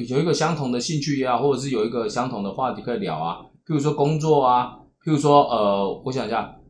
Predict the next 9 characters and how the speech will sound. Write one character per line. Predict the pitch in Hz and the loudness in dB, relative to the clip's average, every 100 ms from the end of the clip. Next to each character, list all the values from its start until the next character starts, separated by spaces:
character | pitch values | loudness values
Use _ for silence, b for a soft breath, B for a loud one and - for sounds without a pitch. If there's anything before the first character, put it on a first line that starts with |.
| _ | _
工 | 160 165 175 | 2 2 2
作 | 180 160 | 2 2
也 | 113 98 | 2 0
是 | - 143 | -2 -2
嘛， | 117 92 87 | 0 0 0
然 | 90 101 | -2 -2
后 | 135 120 107 95 - - _ _ _ _ _ _ _ | 2 2 2 -2 -10 -20 _ _ _ _ _ _ _
戏 | - - 156 | -2 2 4
剧， | 127 139 - - | 4 4 4 -4